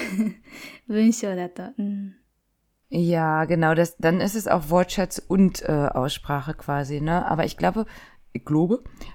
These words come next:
Speaker 2: wenn, ähm, du das ja jetzt schon mal weißt, dass ich glaube, ich glaube ist, dann, ähm, bleibt das ja für immer.
Speaker 1: Mhm, mhm.
Speaker 2: Das heißt, ich hoffe, du lernst jetzt hier grad dazu <laughs> und ich aber genauso. Ähm, von daher,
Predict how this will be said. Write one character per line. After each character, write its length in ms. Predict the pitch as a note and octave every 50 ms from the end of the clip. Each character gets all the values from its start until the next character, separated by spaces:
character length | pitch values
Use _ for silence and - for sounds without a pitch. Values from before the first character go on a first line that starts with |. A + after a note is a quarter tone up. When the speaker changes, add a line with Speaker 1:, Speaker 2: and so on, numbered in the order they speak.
| - -
Speaker 2:
wenn, 420 | D#3 F3 F3+ E3+ F3+ E3+ E3 E3 -
ähm, 280 | - D#3+ D#3+ D#3 D#3 D#3
du 120 | - E3
das 200 | - F#3+ A#3+ -
ja 80 | B3+ G#3
jetzt 160 | G3 G3 -
schon 120 | - F#3+
mal 120 | F3 D#3+ D3+
weißt, 400 | F#3+ G#3 G3 G3+ B3+ D4 - -
dass 220 | - E3+ - - -
ich 160 | - D#3+ - -
glaube, 340 | - F3+ G#3 A#3 G#3 G3+
ich 120 | F3+ - -
glaube 340 | - F#3+ A3 B3 G3+ D#3 -
ist, 300 | - - A3+ - - - - - - - - _ - -
dann, 420 | - D#3+ D#3 D#3+ D3+ D3 D3 - -
ähm, 560 | - D#3 D#3 D3+ D#3 D3+ D3+ D3+ D3 D3+ - - -
bleibt 280 | - D#3+ E3 F#3+ - -
das 140 | D#3+ C#3 -
ja 100 | C#3+ C3+
für 160 | - - -
immer. 360 | - - C3 C3+ B2+ B2 B2+ - _ -
Speaker 1:
Mhm, 280 | A#3+ A3+ G#3+ G3 - -
mhm. 140 | - G3 F#3+
Speaker 2:
Das 160 | G3 D3 -
heißt, 260 | D#3+ D#3 D3 - - -
ich 140 | - - -
hoffe, 360 | F#3+ - - F#3+ F#3 F#3 F3+
du 120 | E3 F3+
lernst 360 | F3 E3 E3+ E3+ E3+ - - -
jetzt 160 | E3 - -
hier 100 | F#3 E3+
grad 240 | - E3 D#3+ - -
dazu 380 | E3 - - - A#3+ C#4 E4+
<laughs> 420 | - - B3+ - G#3 - - - -
und 160 | - G#3 -
ich 160 | F#3+ F#3+ -
aber 120 | E3+ F3 E3+
genauso. 600 | E3+ F3 F3+ F3+ G3 G#3 G3 E3 F#3 G3 A#3 C4 - - - - - - -
Ähm, 460 | - F3+ F3+ F3 F3 F3 F3 F3 E3+ _ _ - - -
von 180 | - - G#3 F3+
daher, 360 | E3 D3+ D#3+ F#3 G3+ G#3+ A3